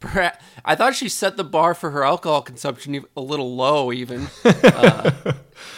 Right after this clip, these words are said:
Speaker 1: it was, like, fourteen units a week, which is, which is, like, twice what the C D C recommends for women. Uh, but, you know, I,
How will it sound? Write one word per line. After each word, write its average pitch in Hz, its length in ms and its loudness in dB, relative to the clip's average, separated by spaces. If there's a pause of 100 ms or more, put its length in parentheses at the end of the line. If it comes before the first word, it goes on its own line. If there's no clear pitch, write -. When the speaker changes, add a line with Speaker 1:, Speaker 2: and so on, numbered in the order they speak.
(440)
Speaker 1:
it - 80 -2
was, 175 160 2
like, 175 140 0
fourteen 160 720 -2
units 156 320 -4
a 139 40 -6
week, 131 320 -8
which 135 160 -12
is, 120 220 -10 (200)
which 120 120 -18
is, 120 100 -12
like, 117 200 -10
twice 123 440 -2
what 127 140 -8
the 123 80 -12
C 123 220 -12
D 123 120 -10
C 120 220 -12
recommends 120 500 -8
for 117 140 -12
women. 135 320 -8 (380)
Uh, 127 400 4
but, 180 280 0
you 277 140 -8
know, 208 120 -10 (680)
I, 214 260 2